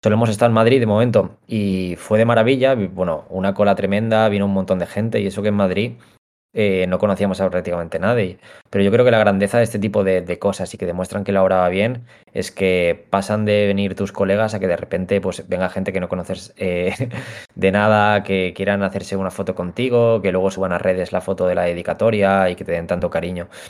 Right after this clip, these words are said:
Y aquí, como decía antes, pues bueno, en Valencia jugábamos en casa y sabíamos que iba a ir bien, pero es que fue una, fue una vorágine, luego muchísima resaca emocional los días posteriores. También Daniel Tomás, el organizador de contenido de, del Salón del Cómic, del,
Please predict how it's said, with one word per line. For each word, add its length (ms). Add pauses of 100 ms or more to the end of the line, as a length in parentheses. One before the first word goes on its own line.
(320)
Y 200
aquí, 180
como 200
decía 220
antes, 380
pues 180
bueno, 240
en 200
Valencia 300
jugábamos 420
en 120
casa 220
y 60
sabíamos 340
que 120
iba 120
a 40
ir 80
bien, 280 (400)
pero 180
es 140
que 220
fue 220
una, 840
fue 180
una 120
vorágine, 800
luego 300
muchísima 460
resaca 300
emocional 480
los 120
días 160
posteriores. 720 (460)
También 440
Daniel 260
Tomás, 400
el 80
organizador 500
de 80
contenido 480
de, 380
del 180
Salón 320
del 140
Cómic, 260
del, 240